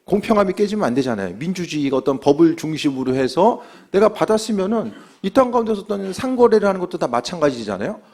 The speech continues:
보고, 듣고, 이제 그 받고, 주는 거.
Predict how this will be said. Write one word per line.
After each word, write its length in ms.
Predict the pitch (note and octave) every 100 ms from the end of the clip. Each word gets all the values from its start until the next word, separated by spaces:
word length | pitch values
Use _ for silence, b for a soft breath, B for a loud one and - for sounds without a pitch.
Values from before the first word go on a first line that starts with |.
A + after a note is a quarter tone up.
| b b
보고, 560 | D3+ D3 F3+ B3 - -
듣고, 280 | D#3+ - D#3
이제 440 | C#3 - B2 A2 A2
그 440 | A2+ G2+ F#2+ -
받고, 580 | - C3+ - A#2+ F2+ - -
주는 280 | C#3+ C#3
거. 260 | A2 F#2 -